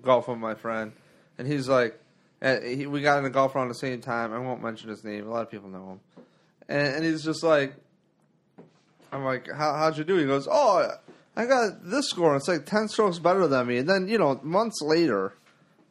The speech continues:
'cause I got obsessed with golf, like, five years ago. And months later, and I don't really do it much anymore, but months later, he goes, we're talking about golf, and he go, he, golf again, and he goes,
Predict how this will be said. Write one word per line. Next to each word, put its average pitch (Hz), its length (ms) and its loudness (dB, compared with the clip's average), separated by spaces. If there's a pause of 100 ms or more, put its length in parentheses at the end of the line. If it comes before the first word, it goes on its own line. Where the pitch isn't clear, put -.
(300)
'cause - 160 -14
I 240 100 -2
got 214 180 4
obsessed 139 320 0
with 101 100 -10
golf, 107 240 -2
like, 104 160 -6
five 107 300 -2
years 101 240 -10
ago. 101 280 -6
And 113 140 -6
months 170 300 -4
later, 120 500 0 (220)
and 131 100 -6
I 156 80 -2
don't 156 140 -4
really 127 220 -2
do 110 220 -2
it 101 60 -6
much 113 280 -8
anymore, 113 420 -8 (760)
but 170 140 -6
months 233 300 0
later, 208 380 2
he 160 220 -2
goes, 165 500 2 (560)
we're 156 120 -2
talking 196 240 4
about 165 200 2
golf, 180 200 4
and 160 160 0
he 156 60 -2
go, 151 200 0
he, - 600 -10
golf 175 240 2
again, 160 240 -2
and 147 80 -6
he 156 80 -6
goes, 147 400 0